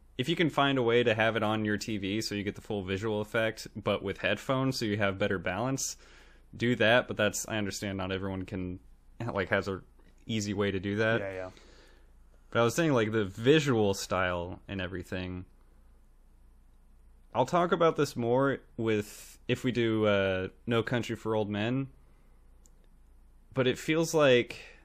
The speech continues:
Speaker 1: in movies like this and even Dunkirk and, like, The Dark Knight, he is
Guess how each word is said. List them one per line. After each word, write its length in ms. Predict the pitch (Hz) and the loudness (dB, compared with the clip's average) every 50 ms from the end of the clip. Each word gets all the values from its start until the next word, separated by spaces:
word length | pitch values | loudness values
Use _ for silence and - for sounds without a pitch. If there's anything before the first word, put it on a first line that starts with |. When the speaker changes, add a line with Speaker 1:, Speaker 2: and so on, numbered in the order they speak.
| - - - - - - - _ _ _ _ _ - - _ - - - - - _ _ _ _ _ _ - - - - - - - - - - - - - - - | -20 -20 -20 -20 -20 -20 -20 _ _ _ _ _ -20 -20 _ -20 -20 -20 -20 -20 _ _ _ _ _ _ -20 -20 -20 -20 -20 -20 -20 -20 -20 -20 -20 -20 -16 -8 -4
Speaker 1:
in 220 | 131 131 127 127 | 0 0 2 4
movies 380 | 131 143 143 143 151 139 123 - | 4 4 4 2 2 0 2 2
like 260 | 123 117 107 104 - | 2 2 2 0 0
this 460 | - 127 127 123 123 - - - - - - | 0 2 2 2 2 0 -2 -6 -6 -6 -4
and 580 | 107 104 104 104 104 104 101 101 101 101 95 - | -2 -2 0 0 0 0 0 -2 -2 -4 -4 -4
even 260 | - 120 110 104 92 | -4 -4 -2 -4 -2
Dunkirk 520 | - 104 104 107 101 - 117 107 101 - | -2 -2 -2 -2 -2 -2 -2 -2 -2 -2
and, 80 | 101 98 | -4 -6
like, 160 | 95 95 - | -6 -6 -6
The 80 | - 98 | -6 -4
Dark 260 | - 107 104 101 - | 0 0 0 0 0
Knight, 280 | 101 107 107 101 - 107 | -2 -2 -2 -2 -2 -4
he 300 | - - 123 117 120 117 | -6 -4 -2 0 0 0
is 440 | 110 110 107 101 - - - - | 0 0 -2 -4 -6 -8 -10 -12